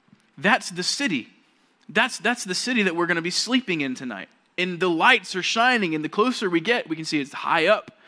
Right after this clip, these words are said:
We're like, "Oh, it's, it was so obvious that that's what it was." But, I mean, it took another fifteen minutes for us to actually get there.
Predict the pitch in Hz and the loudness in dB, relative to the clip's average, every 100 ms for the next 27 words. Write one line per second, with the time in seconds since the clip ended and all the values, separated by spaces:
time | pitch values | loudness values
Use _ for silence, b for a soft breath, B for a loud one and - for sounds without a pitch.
0 | B B - 185 - 247 - - 214 - | B B -2 -2 0 -2 -2 -2 -2 0
1 | 220 214 196 - 208 208 - 170 208 143 | 0 2 -2 -2 0 0 2 0 0 -6
2 | - 147 156 156 151 139 165 123 95 - | -6 -4 -4 -4 -6 -6 -6 -6 -8 -10
3 | - B B B B B B 160 - 160 | -12 B B B B B B -2 -2 -2
4 | 175 180 - 196 170 160 143 170 - 151 | -2 -4 -4 -4 -2 -4 -4 -6 -6 -6
5 | 131 156 - - 127 - 135 135 - 139 | -4 -6 -6 -10 -10 -4 -4 -2 -4 -6
6 | 110 123 147 180 - - - | -10 -6 -4 -4 -4 -14 -14